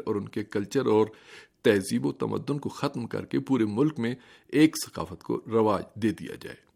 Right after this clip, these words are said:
آسٹریلیا کی حکومت نے گزشتہ کچھ عرصے سے اس منصوبے پر عمل درآمد شروع کر رکھا ہے اور بظاہر وہ مقامی قبائلی افراد سے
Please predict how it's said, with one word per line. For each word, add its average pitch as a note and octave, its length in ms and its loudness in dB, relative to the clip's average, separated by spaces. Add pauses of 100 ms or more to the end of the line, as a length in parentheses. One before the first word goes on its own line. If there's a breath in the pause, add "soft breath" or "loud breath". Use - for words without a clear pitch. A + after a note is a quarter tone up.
(220)
آسٹریلیا D3 480 2
کی D#3+ 140 0
حکومت C3 340 -4
نے B2+ 140 -2
گزشتہ G2 560 -4
کچھ - 200 -8
عرصے - 240 0
سے C3+ 260 0
اس - 180 -12
منصوبے G2+ 400 -4
پر A2 180 -2 (420 soft breath)
عمل B2 300 0
درآمد F2 360 -8
شروع A2+ 220 0
کر D#2+ 220 -6
رکھا G#2 300 -8
ہے C3+ 100 -4 (260 loud breath)
اور G#2+ 200 2 (100)
بظاہر A#2+ 460 0
وہ A2+ 140 0
مقامی G#2+ 540 -4
قبائلی G#2 580 -4
افراد G#2 340 -2
سے C3 220 0